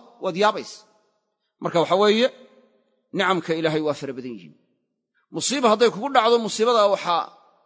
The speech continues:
yacni, ay dan inay ku tahay, waa inaad ku qadartaa. Bal haddii musiibadaas marka Ilaaha kuu khafiifiyey, saa kaaga dhiga, ka warran. Bal hadday ka weynaan lahayd, ka warran. Ila Ilaahay qaadir wuxuu ku ahaa musiibo markaysaa waxa ka weyn oo ku halaagtay inuu kugu keeno. Musiibo aad markaysaa ka nooshahay,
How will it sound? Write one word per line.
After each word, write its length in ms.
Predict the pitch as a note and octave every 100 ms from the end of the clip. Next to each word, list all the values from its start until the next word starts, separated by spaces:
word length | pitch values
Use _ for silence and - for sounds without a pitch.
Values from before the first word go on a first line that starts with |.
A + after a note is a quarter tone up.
| _ -
yacni, 360 | F3 E3 F3+
ay 180 | F3 F3 E3+ D3 - _ _ _ -
dan 160 | B3+
inay 180 | B3+ A3
ku 120 | F#3+ G3
tahay, 300 | F3+ D#3+ D#3+ - _ _ _ _
waa 80 | E3+
inaad 140 | G3 -
ku 80 | D#4
qadartaa. 420 | G#3 E3+ D3 G#2+ _ _ _ _ -
Bal 80 | E3+
haddii 160 | F3 A3+
musiibadaas 520 | G3+ - A3 A3+ F3+
marka 200 | F#3+ F3+
Ilaaha 220 | F3 F3 D3+
kuu 160 | F#3+
khafiifiyey, 540 | F3 D#3 C#3+ - D3+ C#3
saa 180 | E3+
kaaga 220 | D3 C#3+ D3
dhiga, 160 | C#3
ka 80 | C3
warran. 180 | A2+ - _ _ _ _
Bal 80 | F3+
hadday 180 | G3 A#3
ka 100 | A#3+
weynaan 320 | B3 G#3 G#3+
lahayd, 180 | G3 F#3
ka 80 | G3
warran. 220 | F3 A#2+ _ _ _ _ -
Ila 120 | G#3 A3
Ilaahay 200 | C#4 C#4+
qaadir 260 | D4 C#4
wuxuu 180 | C4 B3+
ku 80 | C#4+
ahaa 100 | B3
musiibo 320 | A#3+ - B3+
markaysaa 340 | C#4 C4 B3+ G#3
waxa 120 | A3+
ka 60 | B3+
weyn 140 | B3+
oo 60 | A#3
ku 100 | A#3
halaagtay 360 | G3+ G3+ A#3 A#3
inuu 100 | F#3+
kugu 160 | G#3+
keeno. 220 | F#3+ E3 F#3+ _ _ _ _ _ _
Musiibo 500 | - D#3+ - G#3+ G#3+ B3
aad 180 | G3
markaysaa 400 | G3+ A3 G3+ F#3+
ka 120 | F3+ G#3
nooshahay, 500 | F#3+ D#3+ D#3+ C#3+